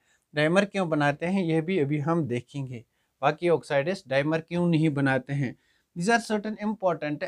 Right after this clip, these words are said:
aspects of these oxides। एक और इंपॉर्टेंट बात यहाँ पे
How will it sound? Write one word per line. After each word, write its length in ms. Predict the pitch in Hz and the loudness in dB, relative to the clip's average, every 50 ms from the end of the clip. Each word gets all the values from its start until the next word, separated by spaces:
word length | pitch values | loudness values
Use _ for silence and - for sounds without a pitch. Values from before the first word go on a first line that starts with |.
| - | -10
aspects 500 | - - - - - 185 180 - - - | -12 -18 -14 -8 -8 -8 -8 -8 -12 -6
of 240 | 156 151 151 147 139 | -2 0 0 0 0
these 180 | 165 165 165 165 143 147 | -2 -2 -2 -2 -6 -6
oxides। 480 | 143 - - 147 135 147 175 208 - - - | -8 -4 -2 0 0 0 0 -2 -6 -6 -6
एक 200 | 175 180 180 - | -6 -4 -4 -2
और 220 | 202 214 214 - - | -2 -2 -2 -4 -6
इंपॉर्टेंट 600 | 165 165 170 160 - 175 175 175 180 175 170 - | -6 -6 -6 -4 -4 -4 -4 -2 -4 -4 -4 -6
बात 360 | 165 147 151 147 147 139 - 147 | -6 -4 0 0 0 0 -2 -6
यहाँ 220 | 143 147 156 151 147 - | -8 -6 -6 -6 -6 -8
पे 100 | 139 | -12